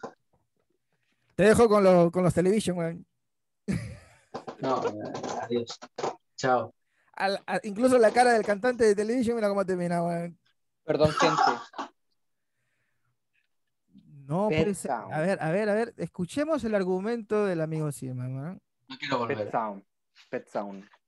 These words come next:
Speaker 1: El argumento
Speaker 3: Pet
Speaker 1: del
Speaker 3: Sound.
Speaker 1: señor Zimmerman, que me lo estaba diciendo hace rato en, en el backstage. A ver, ¿qué onda?
Speaker 3: Ya. <clears throat> Pet Sound en un principio fue un disco que me gustó <laughs> bastante.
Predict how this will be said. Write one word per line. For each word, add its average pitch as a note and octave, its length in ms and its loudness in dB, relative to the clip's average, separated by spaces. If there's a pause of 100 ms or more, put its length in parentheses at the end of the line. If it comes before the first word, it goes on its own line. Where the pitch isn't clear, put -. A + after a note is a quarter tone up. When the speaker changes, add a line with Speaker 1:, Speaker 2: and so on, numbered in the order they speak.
(600)
Speaker 1:
El F3+ 160 -2
argumento G3 360 2
Speaker 3:
Pet B3+ 100 6
Speaker 1:
del A3 80 4
Speaker 3:
Sound. - 80 -14
Speaker 1:
señor G#3 180 0
Zimmerman, E3+ 380 -4
que E3+ 80 -2
me E3 80 -2
lo E3 60 -2
estaba A#3+ 200 4
diciendo A#3+ 280 0
hace G3+ 140 -2
rato A3 300 2
en, F#3+ 220 0
en D#3 280 -8
el D#3 120 -4
backstage. E3+ 560 -4
A D#3 60 -4
ver, C#3 160 -6
¿qué C#3+ 100 -6
onda? A2 280 -12 (1600)
Speaker 3:
Ya. C3 320 -4 (160)
<clears throat> - 1400 -12
Pet F3 160 4
Sound A3 440 0
en D#3+ 140 -4
un E3+ 220 -6
principio F#3+ 840 -4
fue E3+ 160 -4
un D#3+ 140 -6
disco E3+ 240 -4
que D#3+ 80 -4
me D3+ 80 -2
gustó E3+ 640 4
<laughs> G3 80 2
bastante. - 840 -4